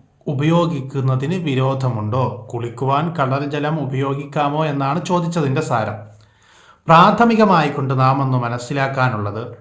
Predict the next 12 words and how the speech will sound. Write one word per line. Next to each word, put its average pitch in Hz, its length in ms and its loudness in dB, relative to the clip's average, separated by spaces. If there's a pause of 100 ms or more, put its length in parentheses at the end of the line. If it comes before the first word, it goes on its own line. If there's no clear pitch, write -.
(120)
ഈ 214 140 4
വിഷയത്തിൽ 120 640 -2 (440)
കുളിക്കാകട്ടെ 156 1200 2
വുളൂഇനാകട്ടെ, 143 1300 -2 (460)
അഥവാ 127 560 2 (380)
ചെറിയ 156 440 2
അശുദ്ധിയിൽ 180 600 2
നിന്ന് 160 260 0
ശുദ്ധിയാകാനാണ് 143 1080 0
നാം 151 320 -2
വുളൂ 151 320 0
ചെയ്യുന്നത്, 110 680 -6